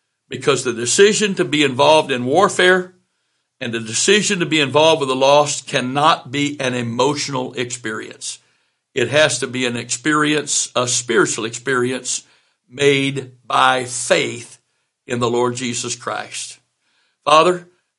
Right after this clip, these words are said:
I pray your blessing and the impartation of your grace and the spirit of prayer, the spirit of supplication, the spirit of intercessory warfare, and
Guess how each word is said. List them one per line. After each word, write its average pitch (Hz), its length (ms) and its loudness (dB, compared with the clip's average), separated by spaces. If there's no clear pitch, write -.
I 123 120 -2
pray 139 340 4
your 139 380 4
blessing 160 680 2
and 139 120 -4
the 127 100 -2
impartation 143 720 0
of 127 100 -2
your 147 180 -2
grace 147 540 2
and 123 120 -4
the 120 60 -6
spirit 151 360 0
of 123 160 -4
prayer, 165 500 2
the 113 120 -6
spirit 160 300 2
of 127 100 0
supplication, 165 840 0
the 120 100 -4
spirit 156 380 2
of 123 240 2
intercessory 170 600 4
warfare, 156 720 4
and 143 340 0